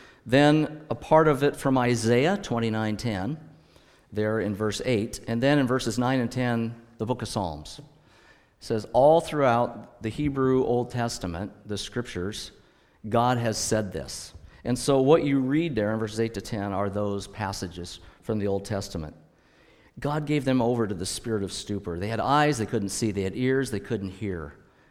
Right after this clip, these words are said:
It's like there was something going on in their minds that God kind of put a veil over their eyes.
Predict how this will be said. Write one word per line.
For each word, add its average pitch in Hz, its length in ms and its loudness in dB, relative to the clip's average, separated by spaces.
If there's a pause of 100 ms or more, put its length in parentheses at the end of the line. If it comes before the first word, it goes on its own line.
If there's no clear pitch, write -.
(580)
It's - 180 -20
like 120 220 -4 (480)
there 117 100 -6
was 113 120 -6
something 175 520 0
going 127 320 2
on 120 240 0
in 113 80 0
their 101 120 0
minds 101 560 -2
that 95 100 -6
God 117 540 0 (800)
kind 151 180 -4
of 123 80 -4 (260)
put - 460 0 (260)
a 117 100 2
veil 107 680 2 (400)
over 104 180 -2
their 101 220 0
eyes. 82 440 -4